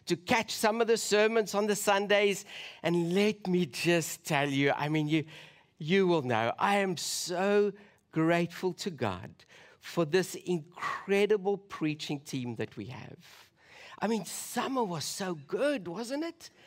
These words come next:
I mean, we just had such beautiful preaching. In fact, I, I was flying back and I was thinking, "Paul, you don't have to preach ever again." <laughs> So,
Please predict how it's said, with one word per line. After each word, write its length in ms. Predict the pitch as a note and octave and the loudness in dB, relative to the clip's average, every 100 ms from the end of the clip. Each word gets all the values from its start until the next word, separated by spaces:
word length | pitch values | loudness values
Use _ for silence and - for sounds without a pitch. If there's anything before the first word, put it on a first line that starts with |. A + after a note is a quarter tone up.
| - - - - | -20 -20 -20 -8
I 80 | G#3 | -2
mean, 200 | B3 B3 | 2 2
we 80 | A3+ | 0
just 180 | C4+ | -2
had 220 | A#3+ G3+ - | -2 -4 -4
such 640 | - - A#3+ B3 - E3+ | -10 -4 -2 -2 -4 -10
beautiful 520 | G3 G#3 B3+ B3+ C4 | -6 -2 0 0 -2
preaching. 520 | G#3 G3+ G#3+ - G#3+ F3+ - - | -6 -4 -4 0 -2 -2 -8 -2
In 140 | A#3 | -2
fact, 360 | G#3 - C#4 - - | 0 0 0 0 0
I, 160 | A#3 - | 0 0
I 80 | G3+ | 0
was 220 | G#3+ - | 0 -2
flying 320 | - B3 C4+ | -2 0 2
back 240 | F#3+ G3 G3 | 2 2 2
and 80 | |
I 20 | G#3 | 0
was 140 | G3+ | 0
thinking, 260 | A3+ G3+ F#3+ | -2 -4 -8
"Paul, 260 | B3 C#4 B3+ | -6 -4 -4
you 440 | C3+ D#3 F3 G3+ | -6 -12 -10 -6
don't 160 | F#4 G4 | -4 -4
have 120 | F#3+ | -4
to 100 | - | -6
preach 400 | F#3 C4 B3+ - G#4+ | -12 -8 -8 -8 -6
ever 240 | G#3+ C4 F4 | -4 -2 -4
again." 400 | F#4+ G#4+ G#4 A#2 | -2 -2 -2 -4
<laughs> 40 | - _ _ - - - - - - - - - - - - - - - - _ _ _ _ _ _ _ _ _ _ _ | -12 _ _ -20 -20 -20 -20 -20 -20 -20 -20 -20 -20 -20 -20 -20 -20 -20 -20 _ _ _ _ _ _ _ _ _ _ _
So, 480 | - B3+ B3+ C4 | -4 2 4 4